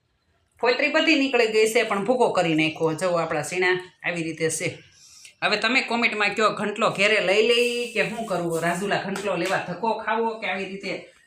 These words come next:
ઘંટીએ ભોવડાવીને લોટ કાઢવો? અને આમ જુઓ પૂરો મારો વે.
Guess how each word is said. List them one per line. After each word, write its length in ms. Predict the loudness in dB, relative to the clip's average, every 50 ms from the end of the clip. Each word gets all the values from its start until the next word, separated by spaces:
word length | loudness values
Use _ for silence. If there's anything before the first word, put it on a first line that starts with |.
| _ _ -6
ઘંટીએ 420 | -6 -4 -2 -2 0 0 -2 -2
ભોવડાવીને 480 | -2 -2 0 0 0 0 0 -2 -2 -2
લોટ 320 | -2 0 0 0 0 -2
કાઢવો? 460 | -2 -4 -2 -2 0 0 -2 -2 -4 -6 -10 -14 _ _ _ _ _ _ -10
અને 140 | -8 -6 -4
આમ 120 | -4 -4
જુઓ 240 | -2 0 0 0 0
પૂરો 280 | 0 -2 -2 -2 -2 -2
મારો 240 | -2 -2 -2 0 0
વે. 340 | -2 -2 -4 -6 -10 -18